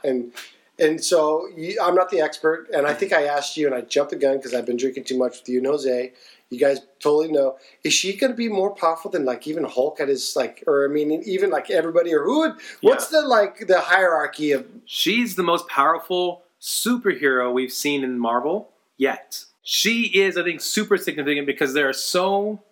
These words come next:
Speaker 2: many Marvel characters in particular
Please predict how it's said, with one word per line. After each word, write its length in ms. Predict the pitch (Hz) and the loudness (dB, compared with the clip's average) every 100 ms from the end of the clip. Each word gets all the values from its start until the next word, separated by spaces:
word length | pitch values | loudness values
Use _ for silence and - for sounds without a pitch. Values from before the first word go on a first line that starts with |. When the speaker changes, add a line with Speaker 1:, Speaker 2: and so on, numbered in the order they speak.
| _ _ - | _ _ -6
Speaker 2:
many 640 | 156 175 175 170 165 - _ | -2 -2 -2 -4 -8 -14 _
Marvel 400 | 139 151 160 151 | 0 2 2 -2
characters 920 | - - 190 196 - 107 104 113 - | -4 0 0 0 -4 -4 -6 -10 -12
in 60 | 123 | -10
particular 580 | 123 - - 123 110 | -10 -10 -4 -2 -4